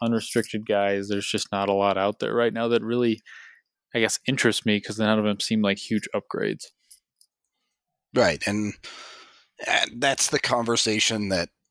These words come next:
Speaker 2: the Avs have to have a little bit as well, right? Like, adding Andre Burakovsky two point oh, i-, it doesn't make a ton of sense because, as you said, what the Avs need to be looking for is someone that can provide a little bit more consistency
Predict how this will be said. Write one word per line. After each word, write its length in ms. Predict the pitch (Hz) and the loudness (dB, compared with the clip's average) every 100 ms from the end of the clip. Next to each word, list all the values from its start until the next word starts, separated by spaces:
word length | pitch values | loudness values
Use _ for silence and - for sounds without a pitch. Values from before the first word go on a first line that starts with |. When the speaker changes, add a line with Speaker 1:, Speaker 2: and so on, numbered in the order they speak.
| - | -6
Speaker 2:
the 160 | 127 | 2
Avs 300 | 113 110 110 | 4 4 2
have 180 | 127 110 | 0 0
to 120 | - 98 | 0 0
have 320 | 123 123 107 | 2 2 0
a 60 | |
little 260 | 104 101 98 | -2 0 0
bit 160 | 101 98 | 2 2
as 180 | 95 | 0
well, 320 | 98 104 101 87 | 0 2 2 0
right? 400 | 92 101 104 73 | 0 2 0 -2
Like, 260 | 90 87 - - - - - _ _ | -2 -4 -10 -18 -18 -18 -20 _ _
adding 360 | 151 156 147 131 | 0 2 2 0
Andre 400 | 117 135 127 120 | 0 2 2 0
Burakovsky 720 | 117 117 - 117 107 - 107 | 2 0 2 2 2 -2 0
two 180 | - 107 | 0 0
point 300 | - 101 98 | 0 -2 0
oh, 500 | 113 113 107 104 98 - - _ _ _ _ _ _ - | 0 2 2 2 0 -4 -18 _ _ _ _ _ _ -4
i-, 40 | |
it 500 | 95 110 113 113 123 | 0 2 2 2 2
doesn't 360 | 139 139 131 107 | 2 2 2 -2
make 320 | 117 113 107 | 0 0 2
a 60 | 104 | 0
ton 300 | - 131 104 | 0 0 0
of 120 | 90 | 0
sense 540 | - - 101 101 - | 2 2 2 0 0
because, 400 | - 107 110 101 | 0 0 0 4
as 180 | 110 110 | 4 2
you 120 | 104 | 0
said, 300 | - 143 120 | 2 2 2
what 120 | 113 | 0
the 120 | 117 117 | 0 0
Avs 180 | 110 | 0
need 120 | 117 113 | 0 -2
to 60 | |
be 120 | 104 | 2
looking 300 | 110 120 127 | 2 2 0
for 300 | 107 107 104 | -2 2 2
is 320 | 104 90 113 - | 2 0 -2 2
someone 400 | 127 120 110 101 | 2 0 -2 0
that 200 | 104 - | 0 0
can 160 | 104 | -2
provide 440 | - 101 110 117 107 | -4 -2 0 2 0
a 60 | |
little 160 | 101 95 | -4 0
bit 160 | 98 | 0
more 160 | 92 104 | 2 0
consistency 1160 | - 95 - - 131 - - 104 - 92 87 | 0 -2 0 2 2 0 -2 2 2 0 -6